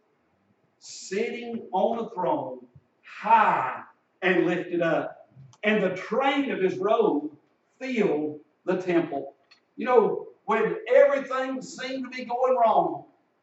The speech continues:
in the country, when everything seemed to be going wrong, and Isaiah didn't know what was gonna happen next, you know one thing he saw? He saw the Lord high and lifted up. It said his train filled the temple. He was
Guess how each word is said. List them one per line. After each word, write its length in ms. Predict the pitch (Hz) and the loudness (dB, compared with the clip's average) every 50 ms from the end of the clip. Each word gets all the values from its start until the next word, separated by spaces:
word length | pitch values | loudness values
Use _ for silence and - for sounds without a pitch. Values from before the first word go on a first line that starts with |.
| _ _ | _ _
in 180 | - 214 220 208 | -4 -4 -2 -2
the 100 | 185 175 | -4 -6
country, 720 | 170 - - 226 247 - - - - - 147 135 117 - _ _ _ _ _ _ _ _ _ _ - | -8 -2 -2 0 0 0 -4 -6 -10 -14 -16 -16 -16 -18 _ _ _ _ _ _ _ _ _ _ -8
when 160 | 180 196 208 | -6 -2 2
everything 540 | 233 262 262 262 262 - 254 262 254 - - | 4 6 6 4 4 2 -2 -2 -2 -2 -2
seemed 320 | - - 240 226 240 240 | -4 -6 -8 -6 -6 -6
to 60 | 233 - | -6 -6
be 40 | - | -4
going 240 | 247 247 247 247 | -2 0 0 0
wrong, 460 | 247 247 262 262 247 - - - - - _ _ _ - | 0 2 2 2 2 0 -2 -4 -10 -14 _ _ _ -2
and 280 | 202 208 208 202 202 - - 240 254 262 - | 0 0 0 0 -2 -4 0 4 6 6 4
Isaiah 420 | - - 247 254 262 - - - - | 4 2 4 4 4 4 4 -2 -2
didn't 260 | 269 302 302 285 254 | -2 -4 -4 -2 0
know 200 | 240 233 220 220 | 2 4 4 4
what 240 | 226 - - 220 214 | 4 2 2 0 0
was 100 | 180 - | -4 0
gonna 240 | - 240 233 - | 0 0 4 6
happen 260 | 226 233 - - 214 226 | 6 4 4 2 -4 -4
next, 300 | 240 240 - - - - | -4 -4 -4 -6 -8 -8
you 80 | 226 | -4
know 60 | 240 | -2
one 260 | 226 240 240 240 240 - | -2 0 0 -2 -4 -6
thing 200 | 233 226 226 208 | -6 -6 -4 -4
he 120 | 220 233 | -4 -4
saw? 440 | 208 - - 233 240 233 240 233 233 - - - - _ _ - | -6 -6 -2 0 0 0 0 -2 -4 -8 -12 -18 -20 _ _ -6
He 140 | - - | -6 -6
saw 360 | 214 - 208 196 185 175 - 160 | -4 -2 2 2 2 4 2 0
the 60 | - | 0
Lord 400 | 196 208 220 208 185 - - - - - | 4 6 6 6 6 2 -4 -8 -10 -8
high 300 | 202 196 190 - - 123 | -8 -6 -4 -4 -6 -6
and 140 | 127 131 131 | -10 -10 -12
lifted 360 | 127 - - _ - 170 170 | -12 -12 -14 _ -14 -10 -8
up. 300 | 147 - - - - _ _ _ _ - - 151 - _ - - _ _ - | -8 -8 -10 -12 -16 _ _ _ _ -20 -20 -20 -20 _ -20 -20 _ _ 0
It 160 | 220 240 - | 2 2 2
said 260 | - 240 233 202 190 | 2 2 2 4 4
his 260 | 226 226 180 - - - | 4 2 0 -2 -6 -12
train 760 | - - 214 233 254 262 262 269 226 202 175 156 156 147 - - - _ _ _ _ | -4 0 2 4 4 4 2 0 -2 -2 -2 -4 -6 -6 -10 -14 -18 _ _ _ _
filled 380 | 240 240 240 233 226 196 180 180 | -8 -2 0 0 2 2 0 -2
the 80 | 185 | -2
temple. 540 | - 190 208 208 202 175 170 147 - - - _ _ _ | -4 -2 0 0 0 0 -4 -6 -8 -8 -12 _ _ _
He 180 | - 226 262 277 | -12 -10 -8 -6
was 400 | 254 214 202 170 - - - | -4 -2 -2 -2 -2 -4 -6